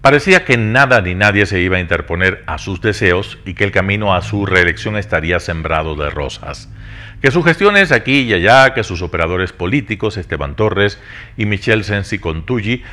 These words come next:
podrían destruir a quienes están en su contra y que su buena onda con las masas iba a imponerse a quienes podrían poner en riesgo sus planes para instalarse en Carondelet cuatro años más.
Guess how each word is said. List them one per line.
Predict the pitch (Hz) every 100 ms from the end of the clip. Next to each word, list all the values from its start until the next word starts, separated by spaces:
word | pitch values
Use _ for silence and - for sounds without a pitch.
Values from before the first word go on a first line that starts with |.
| - -
podrían | 143 160 170 160 160
destruir | 95 87 78 90 107 -
a | 98 95
quienes | 101 92
están | 92 - 120 117
en | 101
su | 95
contra | - 143 147 147 139 127
y | 113
que | 131
su | 120 117
buena | 170 175 131
onda | 87 92 113
con | 82 80
las | 92
masas | 107 87 98 95 -
iba | 92 90 90
a |
imponerse | 82 80 80 87 104 87
a | 73
quienes | - 78 90 - - - -
podrían | 131 147 165 139
poner | 101 98
en | 95
riesgo | 95 87 85
sus | 87 87
planes | - 107 90 117
para | - 104
instalarse | 87 - 78 85 85 90 -
en | 120 127
Carondelet | 95 78 76 107 175 - -
cuatro | 104 101 - 90
años | 78 73 73
más. | 67 65 -